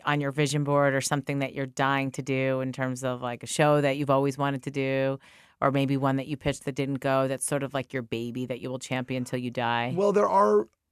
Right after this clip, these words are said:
Speaker 2: there are. I think that we're sorely missing the Latin demographic. I'm really surprised that we're yet to really get a great docusoap on that world.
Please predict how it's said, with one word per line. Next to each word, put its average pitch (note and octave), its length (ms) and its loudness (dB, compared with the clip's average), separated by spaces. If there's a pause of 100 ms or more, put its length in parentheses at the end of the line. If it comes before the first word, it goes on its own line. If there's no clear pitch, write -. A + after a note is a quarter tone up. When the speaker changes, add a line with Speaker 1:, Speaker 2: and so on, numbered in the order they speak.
Speaker 2:
there G3 260 6
are. F3+ 480 2
I C#3+ 120 4
think E3+ 180 2
that F#3 120 4
we're F3 120 4
sorely F#3 560 8
missing F3 760 4
the D#3+ 120 2
Latin E3+ 240 4
demographic. D#3+ 640 0 (1200)
I'm D3 180 8
really E3 300 10
surprised C3 640 4
that C#3+ 100 4
we're D3 100 4
yet C3+ 320 4
to E3 120 2
really C3 500 4
get C3 160 4
a C3 40 2
great B2+ 220 2
docusoap C#3+ 600 0
on G2+ 140 -2
that F#2+ 180 -8
world. F#2 340 -8